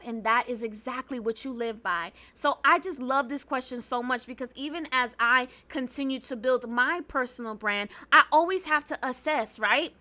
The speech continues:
We talked about that in the beginning, right? I always have to assess and know, like, what, what does this season bring about? You know, I talked about confidence this summer, right?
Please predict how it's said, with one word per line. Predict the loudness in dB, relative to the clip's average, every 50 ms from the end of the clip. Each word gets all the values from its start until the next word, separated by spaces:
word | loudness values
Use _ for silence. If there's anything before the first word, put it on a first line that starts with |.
| _ _ _ _ -6
We | -4 0
talked | 4 2 2 2
about | 4 2 2 4 4
that | 2 -2
in | -2
the | -4
beginning, | -4 -4 -4 -2 -2 -2 4
right? | 4 4 4 4 4
I | 2 2 4
always | 4 2 2 2
have | 0 0 0 0
to | -2 -4
assess | -4 -2 -2 -2 -2 -2 -4
and | -6 -6 -2 4
know, | 6 8 8 8 6 2 -2 -10 -8 2
like, | 2 2 2 2
what, | -4 -8 4 6 6 6 6 2 -10 -20 -18
what | -6 2 2 4 4
does | 2 0 0
this | -2 -4 -4
season | -4 -4 -2 0 0 0 0 -2 -2 -2
bring | -4 -4 -2
about? | -2 0 4 6 6 6 4 2
You | 0 2 4
know, | 4
I | 4
talked | 4 2 -2 -4 0
about | 2 2 2 2
confidence | 2 0 0 0 0 0 -2 -6 -6 -6 -6
this | -6 -8 -10 -8
summer, | -4 -2 -2 -2 -2 -4 2
right? | 4 6 6 6 2